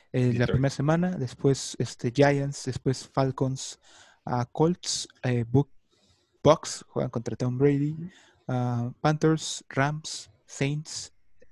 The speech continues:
Speaker 1: Titans, Vikings, eh, la bye week,
Speaker 2: Sí.
Speaker 1: ah, Packers, Lions, Texans, Vikings, Jaguars y Packers. Eh,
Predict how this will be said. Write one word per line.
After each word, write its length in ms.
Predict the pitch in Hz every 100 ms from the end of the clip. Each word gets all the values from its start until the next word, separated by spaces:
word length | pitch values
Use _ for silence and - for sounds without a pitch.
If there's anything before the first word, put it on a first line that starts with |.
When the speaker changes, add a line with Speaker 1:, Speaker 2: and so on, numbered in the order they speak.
| _ -
Speaker 1:
Titans, 680 | 131 135 147 147 - - - _ _
Vikings, 680 | 131 139 143 151 156 - -
eh, 480 | 131 127 127 120 131
la 140 | 120 117
bye 180 | 139 143
week, 380 | 147 160 - - _ _ _ _ _ _ _ -
Speaker 2:
Sí. 140 | - 202
Speaker 1:
ah, 360 | 139 127 123 123
Packers, 540 | 139 127 156 151 - - - - - - -
Lions, 400 | - 135 143 143 -
Texans, 500 | 143 - 147 147 -
Vikings, 680 | 139 139 - 147 147 - - -
Jaguars 520 | 139 139 143 147 - -
y 80 |
Packers. 680 | 117 131 127 120 117 - - _ _ _ _ _ _ 151
Eh, 640 | 143 147 147 143 143 143